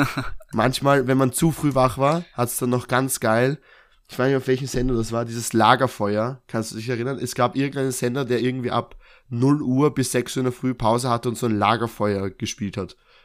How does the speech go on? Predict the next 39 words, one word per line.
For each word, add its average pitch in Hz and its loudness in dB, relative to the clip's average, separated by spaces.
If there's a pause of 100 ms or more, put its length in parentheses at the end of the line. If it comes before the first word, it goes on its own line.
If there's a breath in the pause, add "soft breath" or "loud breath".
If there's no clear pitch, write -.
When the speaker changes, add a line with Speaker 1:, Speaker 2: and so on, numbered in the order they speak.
(500 soft breath)
Speaker 2:
Das - -8
war 113 4
Speaker 1:
Boah. 123 0
Speaker 2:
einfach 120 -2
nur 131 0
so 127 -2
ein 123 0
Feuer, 113 -2
so - -8
ein 110 -4
Kamin. 113 -2
Speaker 1:
Ich 120 0
hab 120 2
Speaker 2:
Ich 110 -8
Speaker 1:
das 117 4
Speaker 2:
weiß 131 2
nicht, 135 -4
Speaker 1:
mal 120 -2
Speaker 2:
wel- 113 0
Speaker 1:
gesehen, 123 0
ja, 110 0
aber 113 -4
ich, - -12
ich - -10
weiß 113 0
nicht, 113 -12 (140)
welcher, 117 -6 (400)
welcher - -12
Sender. 113 -8 (920)
Speaker 2:
Ich - -20
glaube, 135 0
das 131 -4
war, 127 -2 (1080)
äh, 107 -4 (580 loud breath)
war, 110 -2
es 139 -4
gab 135 -2
irgendeinen 156 -2
Sender, 131 -2